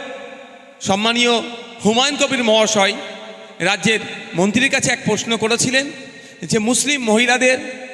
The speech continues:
আর্থিকভাবে তারা দুর্বল, মুসলিম মা বোনেদের জন্য তিনি বলেছিলেন যে লক্ষ্মীর ভাণ্ডার দেওয়া হয়, সেটা পাঁচশো টাকার পরিবর্তে হাজার টাকা করা হোক, এই দাবিটুকু করেছিলেন। তারপরেই দেখলাম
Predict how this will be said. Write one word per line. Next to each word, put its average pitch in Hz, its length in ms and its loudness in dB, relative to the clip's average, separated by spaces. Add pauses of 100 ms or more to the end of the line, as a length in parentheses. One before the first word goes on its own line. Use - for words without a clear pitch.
(400)
আর্থিকভাবে 226 580 2
তারা 190 220 2
দুর্বল, 196 460 4 (600)
মুসলিম 247 360 2
মা 233 180 2
বোনেদের 240 440 2
জন্য 208 400 4 (600)
তিনি 233 180 2
বলেছিলেন 254 560 2 (360)
যে 202 120 2
লক্ষ্মীর 214 400 2
ভাণ্ডার 170 380 2
দেওয়া 160 220 4
হয়, 190 240 2 (540)
সেটা 247 180 2
পাঁচশো 226 420 0
টাকার 254 260 0
পরিবর্তে 220 460 2
হাজার 180 380 2
টাকা 160 200 2
করা 143 200 2
হোক, 139 160 0 (640)
এই 302 140 4
দাবিটুকু 240 400 2
করেছিলেন। 156 500 -2 (520)
তারপরেই 269 500 2
দেখলাম 202 400 0